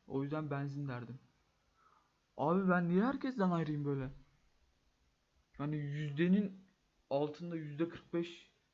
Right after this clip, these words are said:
yüzde otuz bir, hep bu yani düşük yüzdeleri tercih ediyorum. Ama bilerek yapmıyorum. On ikinci sorumuza geldik. Fotoğraf, fotoğrafik hafızaya sahip olmak mı isterdin yoksa unutmak istediğin bir şeyi anında unutmak,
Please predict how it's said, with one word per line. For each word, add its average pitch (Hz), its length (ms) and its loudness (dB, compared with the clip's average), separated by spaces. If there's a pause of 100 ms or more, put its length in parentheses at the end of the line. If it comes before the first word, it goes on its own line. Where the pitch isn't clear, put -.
(120)
yüzde 147 200 -8
otuz 151 400 -8
bir, 170 220 -8
hep 180 260 -6
bu 196 280 -4 (760)
yani 160 200 -2
düşük 185 320 -6
yüzdeleri 175 460 4
tercih 156 380 4
ediyorum. 135 400 -4 (680)
Ama 160 260 -2
bilerek 143 360 -8
yapmıyorum. 127 440 -14 (1800)
On 190 180 10
ikinci 240 340 8
sorumuza 170 480 2
geldik. 220 440 6
Fotoğraf, 190 580 0 (640)
fotoğrafik 180 760 6
hafızaya 175 500 6
sahip 185 320 4
olmak 180 320 0
mı 208 80 0
isterdin 190 500 -2
yoksa 180 340 0
unutmak 165 600 -2
istediğin 156 460 -2
bir 160 80 -2
şeyi 175 260 0
anında 160 320 0
unutmak, 147 440 -6